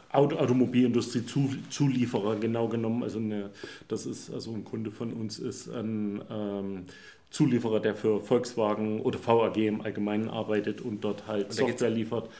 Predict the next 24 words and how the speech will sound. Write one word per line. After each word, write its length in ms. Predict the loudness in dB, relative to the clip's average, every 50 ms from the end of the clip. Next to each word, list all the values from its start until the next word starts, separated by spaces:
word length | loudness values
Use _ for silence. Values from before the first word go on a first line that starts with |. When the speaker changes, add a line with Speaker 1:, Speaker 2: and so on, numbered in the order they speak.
| -10
Speaker 2:
da 60 | -6 -6
geht's 160 | -6 -6 -2
quasi 220 | -2 -2 -2 -2
immer 180 | -4 -4 -4 -4
um 100 | -4 -4
diesen 220 | -6 -8 -8 -8
Sicherheitsaspekt. 960 | -8 -8 -8 -6 -6 -6 -6 -8 -8 -8 -12 -14 -14 -12 -12 -14 -14 -6 -2 2
Speaker 1:
Also 140 | 6 6
Speaker 2:
Quasi 180 | 6 6 6 4
Speaker 1:
in 80 | 4 4
Speaker 2:
eine 80 | 6
Speaker 1:
meinem 320 | 6 6 6 8 8 6 6
Speaker 2:
I-T-Strategie 640 | 6 6 4 4 4 2 4 4 4 4 4 2 2
Speaker 1:
konkreten 140 | 4 4 4
Fall 300 | 6 4 4 2 0 -2 -6 -12 -18 -10 -8
Speaker 2:
und 140 | -6 -2 -2
auch 100 | -2 -4
so 140 | -4 -6 -8
ein 60 | -8
bisschen, 520 | -8 -8 -8 -4 -2 -2 -2 -2 -4 -8 -10 -14 -20 -20 -20 -20 -20 -20 -20 -16
wie 140 | -10 -8 -4
man 420 | -2 0 0 0 -2 -6 -8 -8
das 220 | -8 -10 -10 -8 -6
Ganze 500 | -6 -6 -6 -8 -8 -6 -6 -6 -8